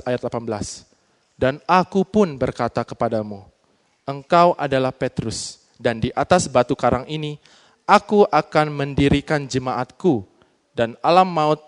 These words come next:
tidak akan menguasainya."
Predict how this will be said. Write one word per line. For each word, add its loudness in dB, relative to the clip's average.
tidak 0
akan -2
menguasainya." -4